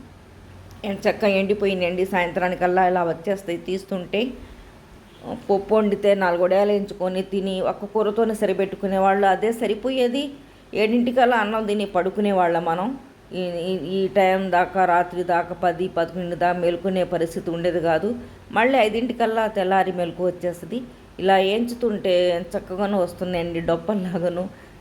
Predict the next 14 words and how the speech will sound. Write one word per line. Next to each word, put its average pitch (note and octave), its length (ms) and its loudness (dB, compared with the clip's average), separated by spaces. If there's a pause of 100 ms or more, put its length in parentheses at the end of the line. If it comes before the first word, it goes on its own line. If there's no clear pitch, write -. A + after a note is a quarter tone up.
(180)
చాలా F3 360 4
బాగున్నాయి. F3+ 680 0 (500)
నేను E3+ 680 0
బాగుంటాయో F3 540 2
లేదో E3+ 240 2
అన్నట్టుగా E3+ 560 -2
డౌట్గా F3+ 540 2
వేసాను, F3+ 640 0 (480)
కానీ G3 540 0 (320)
అలా F3+ 180 4
ఏం F#3 180 4
లేదు. F3 340 -2 (720)
ఏంచి F3+ 460 -4
చూసి, F3 400 -2